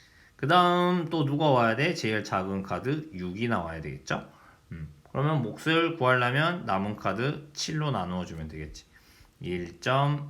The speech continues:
이륙 나누기 칠. 마찬가지로 이를 못 나누니까 점 찍고 영 채워줘.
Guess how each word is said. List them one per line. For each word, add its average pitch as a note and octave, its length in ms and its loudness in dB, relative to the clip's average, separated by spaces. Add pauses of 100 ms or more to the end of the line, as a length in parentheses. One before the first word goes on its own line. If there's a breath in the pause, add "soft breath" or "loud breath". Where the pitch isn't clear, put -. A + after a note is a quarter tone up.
이륙 G2 960 -4 (140)
나누기 F2+ 960 -4 (140)
칠. A#2+ 680 0
마찬가지로 D#3 640 0
이를 D3 460 2
못 C3+ 180 2
나누니까 D3+ 1300 2
점 G2 300 -4
찍고 A#2+ 520 -4
영 F2 280 -4
채워줘. F#2 420 -6